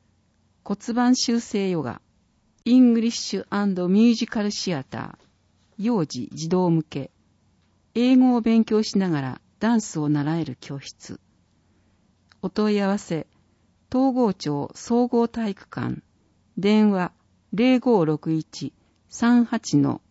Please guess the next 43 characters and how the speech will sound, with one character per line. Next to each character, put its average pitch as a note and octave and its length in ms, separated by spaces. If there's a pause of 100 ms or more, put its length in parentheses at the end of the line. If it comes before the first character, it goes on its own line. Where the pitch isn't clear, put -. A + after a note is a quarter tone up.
六 F#3 320
一 - 360
一 D#3+ 300
一。 - 360 (800)
開 A#3+ 240
館 G3+ 300
日 C3 200 (420)
九 C4 140
時 A#3+ 140
か - 200
ら C3+ 180 (160)
二 A3 180
十 D3 240
一 C3+ 300
時、 - 220 (600)
火 G3 160
曜 A#3+ 220
日 D3 100
の C#3+ 140
み C3+ 200 (300)
十 G#3+ 260
八 G#3 300
時 D3+ 140
か C3+ 160
ら C3 200 (260)
二 A3 160
十 C#3+ 240
一 C3 280
時。 - 200 (920)
厚 C4 200
生 B3 340
労 A#3 220
働 A3 220
大 G3+ 240
臣 C3+ 380
認 E3+ 220
定、 C#3+ 360 (320)
健 A#3+ 280
康 A3 220
増 G3+ 220
進 F3+ 280
施 - 60
設、 - 400